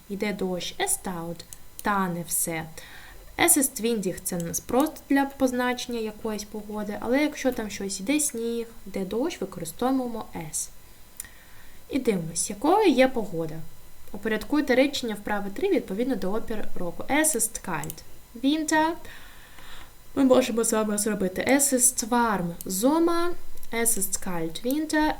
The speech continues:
Es ist wolkig. М, давайте візьмемо Herbst, як осінню. Es ist sonnig. Sommer. Windig. Наприклад, Frühling,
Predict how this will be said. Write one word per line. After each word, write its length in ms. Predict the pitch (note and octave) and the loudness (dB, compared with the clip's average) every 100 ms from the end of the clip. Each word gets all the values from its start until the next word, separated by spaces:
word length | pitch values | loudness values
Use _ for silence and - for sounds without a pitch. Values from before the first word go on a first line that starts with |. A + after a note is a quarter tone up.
| A3 | 0
Es 180 | A#3 - | 2 2
ist 220 | G#3+ - | -2 -4
wolkig. 500 | F#3+ B3 B3 F3 D#3+ D#3+ - - - - - | 4 6 6 4 -6 -8 -14 -20 -20 -20 -8
М, 420 | G3 F#3+ F#3 F3+ D#3+ - - - - - - - | -2 -2 -2 -4 -8 -14 -20 -20 -20 -14 -12 -6
давайте 300 | F#3+ F#3 F#3 | -2 -2 0
візьмемо 340 | F#3+ F#3 F3 E3+ | -2 0 0 -2
Herbst, 640 | - F3+ F#3+ C4+ - G#3 | -4 0 2 2 2 2
як 200 | F3 - | 0 0
осінню. 480 | F#3 - D#4 D#4+ E4+ - - - - | 0 0 -2 -2 -4 -8 -14 -12 0
Es 260 | A3+ A#3+ | 4 4
ist 160 | A#3+ F#3 | 4 0
sonnig. 460 | G3 A#3+ A3 D#3+ - - | 2 2 2 -2 -6 -8
Sommer. 600 | F3+ A#3 C4+ D4 D4+ E4 D#4+ - G#3 | -4 2 2 4 2 0 -2 -8 0
Windig. 400 | A#3+ G#3 D3+ - - - - - - - - | 2 2 -2 -4 -8 -16 -18 -20 -18 -18 -8
Наприклад, 640 | D#4 C4+ - A3 - D#3+ - | 0 2 2 -2 -2 -4 0
Frühling, 380 | B3+ C#4+ D4+ D#4 | 4 4 4 2